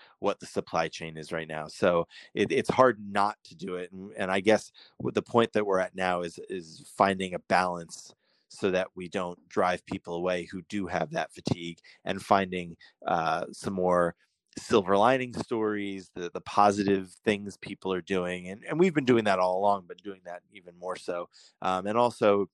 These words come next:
looking at the road to recovery, which we're gonna be hammering home a lot more. Um, what, you know, how do we get back to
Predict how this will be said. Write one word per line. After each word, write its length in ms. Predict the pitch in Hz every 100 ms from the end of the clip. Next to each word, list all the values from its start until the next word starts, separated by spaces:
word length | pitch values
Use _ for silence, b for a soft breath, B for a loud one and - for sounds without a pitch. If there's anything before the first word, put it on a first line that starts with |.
| _ _ _ _ _ - -
looking 280 | 127 131
at 80 | 120
the 100 | -
road 240 | 101 98 87
to 60 |
recovery, 580 | 90 87 - 92 87 82
which 300 | 80 85 -
we're 160 | - 92
gonna 220 | 98 90
be 140 | 87
hammering 480 | 85 92 87 85 82
home 480 | 85 - 92 87 82 B B B
a 60 | -
lot 280 | 95 87 90
more. 480 | 92 90 85 80 - _ _ -
Um, 360 | 85 80 78 92
what, 280 | 107 107 - _ _ _
you 120 | -
know, 60 | 95
how 140 | 110
do 80 | 110
we 120 | 113
get 200 | 107 98
back 300 | 104 98 -
to 320 | - 98 90